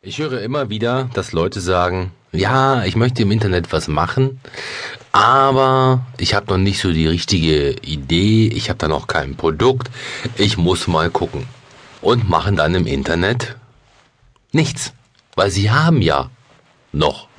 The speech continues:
nichts. Und hier ist wirklich die Frage, ist das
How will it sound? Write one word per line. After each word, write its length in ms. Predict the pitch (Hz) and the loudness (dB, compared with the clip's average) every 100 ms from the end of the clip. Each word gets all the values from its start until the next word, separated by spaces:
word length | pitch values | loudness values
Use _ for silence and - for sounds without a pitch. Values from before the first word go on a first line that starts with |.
| - | -6
nichts. 560 | 78 - - - - - _ _ _ - - - - - - - - - | -2 -2 -4 -10 -12 -12 _ _ _ -20 -20 -20 -18 -16 -16 -16 -20 -10
Und 160 | - 80 | -4 -2
hier 180 | 120 190 | 2 2
ist 120 | 147 | 2
wirklich 220 | 156 160 | 2 0
die 220 | - 135 | 2 0
Frage, 680 | 127 - 87 87 113 147 175 160 - - _ _ _ _ - | 0 0 2 4 4 4 4 0 -8 -20 _ _ _ _ -6
ist 300 | 90 - 107 | -4 -2 2
das 420 | 139 156 - | 2 0 -6